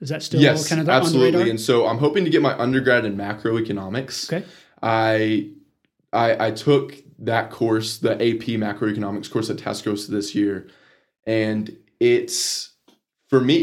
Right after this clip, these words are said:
Speaker 2: economics is something that applies, especially macroeconomics. It's more theory-based. It's more
Speaker 1: Mm-hmm.
Speaker 2: idea principle-based.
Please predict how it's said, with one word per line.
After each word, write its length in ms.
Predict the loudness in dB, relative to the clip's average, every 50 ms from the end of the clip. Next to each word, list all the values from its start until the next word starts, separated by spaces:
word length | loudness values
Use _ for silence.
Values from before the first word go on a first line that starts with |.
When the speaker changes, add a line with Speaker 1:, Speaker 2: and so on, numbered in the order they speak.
| 2
Speaker 2:
economics 680 | 2 2 2 0 0 0 -2 -2 -2 -4 -6 -6 -8 -6
is 240 | -4 -2 -2 -2 -2 -4
something 540 | -4 -4 -4 -4 -4 -4 -4 -4 -6 -6
that 440 | -8 -10 -10 -8 -10 -12 -12 -16 _ _ _ _ _ _ _ _ _ _ -2
applies, 1200 | -2 -2 -2 -2 -6 -4 -2 -2 0 0 0 -2 0 0 0 -2 -2 -4 -8 -10 -10 -12 -14 -16 _ _ _ -4
especially 480 | -4 -4 -2 0 2 2 2 2 0 -2
macroeconomics. 760 | -2 -2 -4 -2 -2 -2 -2 -2 -4 -4 -2 -4 -4 -6 -8
It's 140 | -4 0
more 120 | 0 0 0
theory-based. 680 | 0 -2 -2 -2 -2 -2 -4 -2 0 0 0 -2 -4 -6
It's 120 | -6 -4
more 160 | -2 -2 -2
Speaker 1:
Mm-hmm. 80 | -2 -4
Speaker 2:
idea 340 | -4 -4 -4 -2 0 0 -2
principle-based. 960 | -4 -6 -6 -4 -4 -4 -4 0 0 0 2 2 2 2 2 0 -4 -10 -12